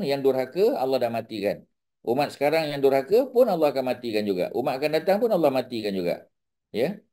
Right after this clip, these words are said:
Sama ada mereka itu terdiri daripada, daripada siapa? Daripada jin. Ya, minal jin ni. Ya,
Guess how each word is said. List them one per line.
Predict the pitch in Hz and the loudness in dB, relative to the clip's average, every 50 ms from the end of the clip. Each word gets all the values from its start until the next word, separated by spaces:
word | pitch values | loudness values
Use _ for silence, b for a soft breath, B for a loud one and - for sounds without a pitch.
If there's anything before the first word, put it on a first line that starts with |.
| _ _ - | _ _ 2
Sama | - 123 131 135 139 | 2 4 4 4 0
ada | 147 165 190 | 0 0 2
mereka | 190 165 147 147 - 143 147 | 2 4 2 2 2 0 -2
itu | 156 151 180 170 | 0 0 -2 -2
terdiri | 139 143 135 147 151 170 | -2 -2 -2 -2 -2 0
daripada, | 165 147 139 123 127 131 131 135 165 196 247 302 294 226 190 - - | 2 2 2 4 2 2 2 2 2 2 2 0 -4 -8 -14 -8 -6
daripada | 120 117 123 123 123 117 | -4 -2 0 0 0 0
siapa? | 123 120 120 113 95 90 | 0 0 0 -2 -2 -2
Daripada | 104 110 113 120 117 | -2 -2 -2 -2 -2
jin. | 120 117 117 147 170 165 123 95 90 - - _ _ _ _ _ _ _ _ _ - | -4 -4 -4 -2 -2 -2 -2 -4 -8 -10 -16 _ _ _ _ _ _ _ _ _ -8
Ya, | 113 123 | -6 -4
minal | 120 120 120 120 113 113 104 98 98 | -4 -2 -2 -2 -2 -2 -4 -4 -2
jin | 135 160 170 170 165 160 | -2 -2 -2 -4 -4 -6
ni. | 135 98 85 - - - | -6 -8 -8 -10 -8 -6
Ya, | 98 127 156 170 | -2 -2 -2 0